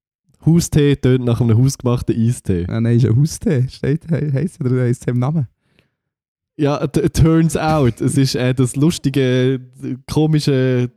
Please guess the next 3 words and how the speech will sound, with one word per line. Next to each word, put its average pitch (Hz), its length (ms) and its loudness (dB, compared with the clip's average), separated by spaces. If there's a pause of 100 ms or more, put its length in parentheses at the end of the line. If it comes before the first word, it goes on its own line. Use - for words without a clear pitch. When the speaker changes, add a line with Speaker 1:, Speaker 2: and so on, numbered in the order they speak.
(260)
Speaker 1:
Glasfläschchen 135 960 0
mit 131 280 0
Eistees 147 800 0